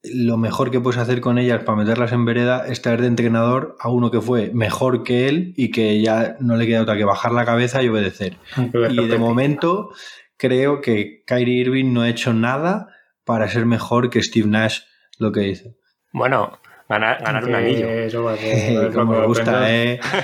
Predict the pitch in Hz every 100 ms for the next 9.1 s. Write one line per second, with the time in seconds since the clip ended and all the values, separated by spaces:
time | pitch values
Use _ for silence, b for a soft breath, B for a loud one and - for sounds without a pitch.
0 | 160 151 117 113 110 123 147 117 104 110
1 | - - - - 123 113 131 127 127 131
2 | 127 127 110 113 117 113 104 B B B
3 | - 123 120 143 - 135 143 139 156 139
4 | 139 123 135 135 143 135 135 147 147 123
5 | 113 110 107 110 107 113 117 127 131 135
6 | 127 120 110 110 107 104 98 135 113 -
7 | _ _ - 104 113 120 117 110 117 120
8 | 135 127 113 113 107 120 131 127 127 127